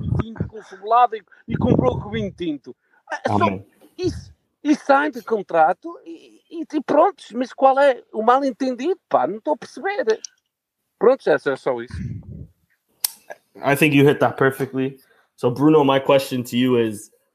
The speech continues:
Speaker 2: do you think there will be a mass exodus of, like, our most important players? And do you think there should be a mass exodus of, you know,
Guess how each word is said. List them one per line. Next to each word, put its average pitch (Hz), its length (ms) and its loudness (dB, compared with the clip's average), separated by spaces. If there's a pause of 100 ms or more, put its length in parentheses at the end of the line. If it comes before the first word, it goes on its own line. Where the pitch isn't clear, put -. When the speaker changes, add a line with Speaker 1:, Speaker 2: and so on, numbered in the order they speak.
(840)
Speaker 2:
do 135 100 -4
you 151 120 2
think 151 300 0
there 123 200 4
will 160 480 4
be 214 500 -2
a 143 60 -4
mass 151 340 0
exodus 147 680 0
of, 113 260 -6
like, 110 280 -2 (140)
our 110 140 -8
most 120 640 0
important 135 480 2
players? 151 540 2 (760)
And 127 480 0
do 120 80 -4
you 123 80 0
think 131 280 -4
there 117 160 -4
should 160 580 2
be 98 320 -12 (460)
a 104 60 -18
mass 107 280 -10
exodus 98 760 -14
of, 104 320 -12
you 127 140 -2
know, 104 260 -2